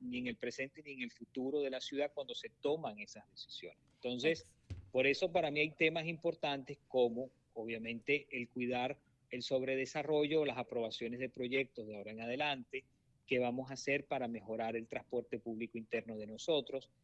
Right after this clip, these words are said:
Speaker 1: Es mentira quien ofrezca solucionar el tráfico o quien ofrezca temas como sincro-, eh,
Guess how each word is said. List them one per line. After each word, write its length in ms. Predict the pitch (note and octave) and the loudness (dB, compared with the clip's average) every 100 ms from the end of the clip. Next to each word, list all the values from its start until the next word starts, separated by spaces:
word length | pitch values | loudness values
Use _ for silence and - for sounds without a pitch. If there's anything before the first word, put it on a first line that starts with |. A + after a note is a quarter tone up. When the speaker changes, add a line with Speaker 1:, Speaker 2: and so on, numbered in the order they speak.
| _ | _
Speaker 1:
Es 100 | - C3 | -4 0
mentira 480 | D3 D3 D3 D3+ - | 0 0 2 2 2
quien 200 | C3+ B2 | 0 -2
ofrezca 440 | - B2 A#2+ C3+ | 2 2 2 0
solucionar 560 | - B2+ A#2 A2+ A2+ A#2+ | -2 -2 -2 -4 -2 -4
el 100 | A#2+ | 0
tráfico 580 | C#3 C3 - B2+ C#3+ - _ _ - | 2 2 0 -2 -2 -4 _ _ -4
o 140 | C3 | -4
quien 220 | - C3 | 0 2
ofrezca 640 | B2+ - C3+ B2+ - D3+ D3 _ _ - | 2 2 2 2 0 0 0 _ _ 2
temas 340 | C#3 C#3 D3+ | 4 4 -2
como 520 | - C#3+ C3+ C3 C3 - | 0 0 4 4 2 -2
sincro-, 460 | - C#3 B2 C#3+ C3 | -4 -2 0 -2 0
eh, 960 | B2+ B2 A#2 A#2 - A#2 A2+ A2 G#2 | 0 2 2 0 -4 -4 -2 -2 -2